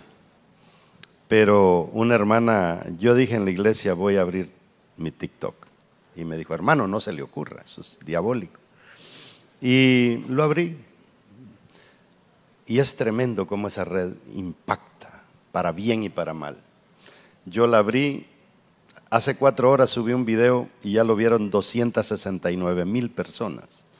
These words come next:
Así es de impactante. Pero póngase a pensar que alguien subió un disparate en contra de Dios, en contra de la iglesia. Así se riega como pólvora. Entonces nosotros, cada oportunidad que Dios nos da,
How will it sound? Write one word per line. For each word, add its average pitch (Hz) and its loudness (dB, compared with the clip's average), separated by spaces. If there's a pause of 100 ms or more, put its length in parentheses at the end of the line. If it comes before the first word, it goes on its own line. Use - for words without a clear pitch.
(200)
Así 85 -4
es 104 -2
de 104 -6
impactante. 87 -8 (480)
Pero 104 2
póngase 147 4
a 127 0
pensar 127 0
que 117 2
alguien 117 2
subió 104 -4
un 113 -6
disparate 104 -2
en 92 -10
contra 98 -4
de 87 -2
Dios, 78 -12 (840)
en 92 -8
contra 117 2
de 101 2
la 90 -4
iglesia. 85 -8
Así - -8
se 117 0
riega 101 0
como 85 -4
pólvora. 82 -4 (1900)
Entonces 135 2
nosotros, 147 2 (120)
cada 165 8
oportunidad 123 4
que 127 2
Dios 120 4
nos 113 0
da, 110 4